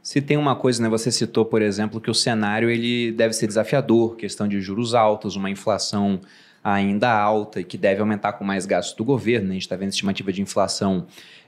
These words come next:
já subindo e com excesso de pessimismo tem muita coisa barata em bolsa. Então vai ter muita oportunidade pra quem souber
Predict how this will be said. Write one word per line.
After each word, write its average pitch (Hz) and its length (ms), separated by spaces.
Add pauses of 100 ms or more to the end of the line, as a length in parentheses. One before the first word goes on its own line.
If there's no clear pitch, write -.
já 104 280
subindo 143 1000
e 156 200 (200)
com 165 120
excesso 151 340
de - 80
pessimismo 143 560
tem 190 140
muita 165 260
coisa 139 280
barata 120 580 (580)
em 143 140
bolsa. 101 380
Então 92 140
vai 110 100
ter 127 100
muita 117 240
oportunidade 117 680
pra 117 140
quem 120 180
souber 110 520